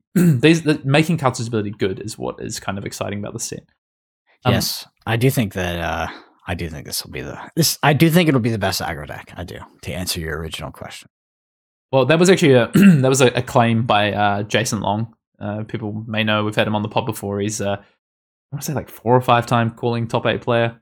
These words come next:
Speaker 1: Uh, very, he was a Katsu stan in the original
Speaker 2: Yeah.
Speaker 1: sort of, uh, Welcome to Wraith days. He said, "Ka-, Katsu's back to being the best aggro deck, baby."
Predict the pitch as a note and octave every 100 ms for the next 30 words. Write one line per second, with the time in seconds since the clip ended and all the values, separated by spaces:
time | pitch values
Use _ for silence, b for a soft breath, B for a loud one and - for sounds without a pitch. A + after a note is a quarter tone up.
0 | - G#2 G#2 G2+ G#2+ A#2+ A#2+ G#2+ A#2+ A2+
1 | - A#2 - A2 A2+ G#2+ G#2+ A2 A2+ G#2+
2 | G#2 A2 G#2+ G#2+ G#2+ A2 G#2+ G#2 G2+ G2+
3 | G2+ G#2+ A#2 G#2+ G#2 - G2+ G2+ - _
4 | _ _ _ _ G#2+ - G2+ - _ -
5 | D#2 - F#2+ - G2 - G#2 - G2 F#2+
6 | G2+ G2 G2 G2 G2 G2+ G2+